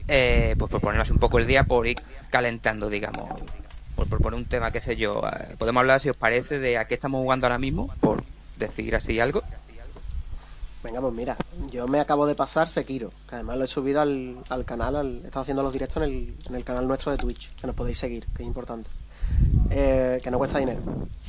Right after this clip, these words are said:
Speaker 2: Y, eh, hombre, ha sido una experiencia dura, entonces como justo cuando he acabado Sekiro he pe-, he pensado, "Voy, voy a relajarme un poco, voy a buscar un juego un poquito más relajado". Eh, me he puesto a jugar Dark Souls tres, una cosa tranquila, ¿no? Una cosa,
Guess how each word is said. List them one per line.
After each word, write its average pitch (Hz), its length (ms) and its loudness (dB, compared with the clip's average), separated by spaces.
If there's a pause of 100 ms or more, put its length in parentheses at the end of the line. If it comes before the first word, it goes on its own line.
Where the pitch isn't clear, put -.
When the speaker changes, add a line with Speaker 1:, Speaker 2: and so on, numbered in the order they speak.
Speaker 2:
Y, 131 340 4 (160)
eh, 123 300 0 (1200)
hombre, 139 280 4
ha 127 80 -2
sido - 160 2
una 156 120 6
experiencia 160 500 4
dura, 143 240 2 (100)
entonces 131 520 0
como 120 680 -4 (200)
justo 143 300 0
cuando 147 220 6
he - 20 4
acabado 147 340 6
Sekiro - 880 12
he - 40 6
pe-, - 280 0
he 151 40 2
pensado, 143 480 4
"Voy, 135 240 0
voy 147 120 2
a 160 40 8
relajarme 170 400 2
un 156 80 0
poco, 127 240 0
voy 117 140 -4
a - 20 0
buscar 143 220 -2
un 151 80 -2
juego 156 160 0
un 151 40 -2
poquito 151 220 -2
más 147 80 0
relajado". 139 300 -2 (560)
Eh, 139 100 -4
me 127 120 0
he - 20 -6
puesto 135 240 2
a 131 100 4
jugar 131 300 0
Dark 131 100 -4
Souls 131 180 -6
tres, 147 180 -6 (680)
una - 100 6
cosa 127 260 0
tranquila, 123 420 -4 (120)
¿no? 123 80 -10
Una 123 140 -8
cosa, 127 420 -6